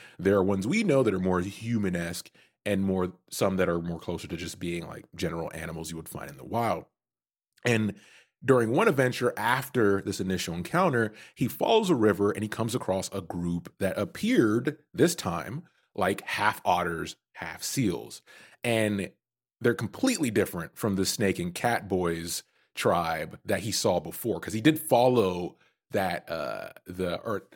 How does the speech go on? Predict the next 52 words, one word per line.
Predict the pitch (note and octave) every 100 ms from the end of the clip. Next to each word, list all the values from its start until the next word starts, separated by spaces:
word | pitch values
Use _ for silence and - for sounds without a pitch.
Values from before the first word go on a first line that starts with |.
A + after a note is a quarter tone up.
| -
not | B2 -
cat | - F#3 -
boy, | D#2
but | D#2+ F2+
that, | F#2 F2
uh, | E2 E2 D2+ C#2+ -
monkey | G2 A2 A#2 A2+
looking | G2 F#2+ F2+ E2
boy, | D#2+ D#2 D2+ - - - - - -
um, | F2 E2+ D#2+ D#2+
before, | B2 G#2 G#3+ G#3+ D3 C3
and | B2 A#2
then | A2
his | G#2+ E3 F3
tribe | - C3 G#2+
chased | F#2+ A2+ A2+ -
him | G2+
away | F2+ F2 F2 E2+ F#2 -
and | D3+
then | C#3+
took | D3+ D3+
the |
rest | G#2 -
of | E2
his | E2+
snacks. | C3+ F#2+ D#2 - - -
So | - C#3
now | D3+
<laughs> | -
he's, | G3+ F3 - - -
he's | D#3
like, | C3+
"All | B2+
right, | F3 D3+
I | A#2+
guess | B2+
I | C#3
gotta | B2
go | C3+
find | - C3 B2+ A#2+
more | A2 G#2+ G#2
food," | - B2 G#2+ F#2+ F#2+ - -
which | - -
leads | A2+ A2+ A2
him | G#2
on | G2
this | F#2
adventure, | F2+ F#2+ F#2+ - F#2 - - _ -
uh, | E2+
down | F2 G2+ F2
this | E2+ -
river. | F#2+ A2 F2+ C#2+